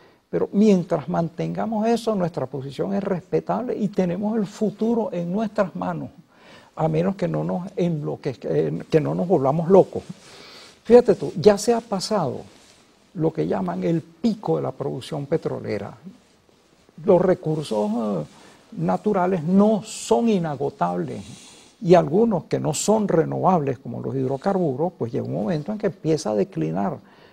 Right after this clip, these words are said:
la producción. Dentro de un poco tiempo,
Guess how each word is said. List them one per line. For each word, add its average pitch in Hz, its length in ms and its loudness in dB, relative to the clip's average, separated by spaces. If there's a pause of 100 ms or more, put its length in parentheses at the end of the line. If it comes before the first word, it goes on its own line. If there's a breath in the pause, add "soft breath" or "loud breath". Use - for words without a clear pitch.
(180 soft breath)
la 160 180 -2
producción. 123 840 -6
Dentro 160 580 0
de 160 100 -2
un 220 480 -2 (120)
poco 220 280 4
tiempo, 220 500 -2